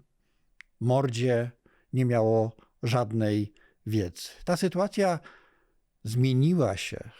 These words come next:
i pierwszy, pierwsze światło na ten mord tak naprawdę rzucił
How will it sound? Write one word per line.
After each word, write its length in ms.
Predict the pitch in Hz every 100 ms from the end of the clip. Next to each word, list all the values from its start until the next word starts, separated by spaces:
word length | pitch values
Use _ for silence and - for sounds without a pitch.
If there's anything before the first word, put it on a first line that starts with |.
| - _ _ _ _ -
i 120 | 117
pierwszy, 760 | - 139 143 - 139 120 120 - - _ _ _ _ _ -
pierwsze 280 | 117 - 101
światło 520 | - 143 156 - 117
na 100 | 98
ten 160 | - 104
mord 460 | 107 123 131 -
tak 160 | - 117
naprawdę 500 | 117 143 160 170 143
rzucił 540 | 147 185 226 226 226